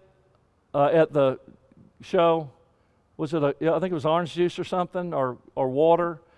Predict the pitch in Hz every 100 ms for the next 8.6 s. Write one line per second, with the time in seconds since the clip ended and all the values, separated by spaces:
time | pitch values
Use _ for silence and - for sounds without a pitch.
0 | _ 190 202 175 165 185 160 175 202 202
1 | 143 151 135 123 139 - _ _ _ -
2 | 180 262 170 151 196 196 170 151 185 180
3 | 160 131 - 175 156 120 92 104 110 135
4 | 131 135 143 185 180 135 139 151 185 185
5 | 196 202 170 165 147 - - 269 339 269
6 | 254 240 165 - 190 226 214 185 175 170
7 | 170 151 160 160 190 180 - 185 147 131
8 | 113 120 113 92 -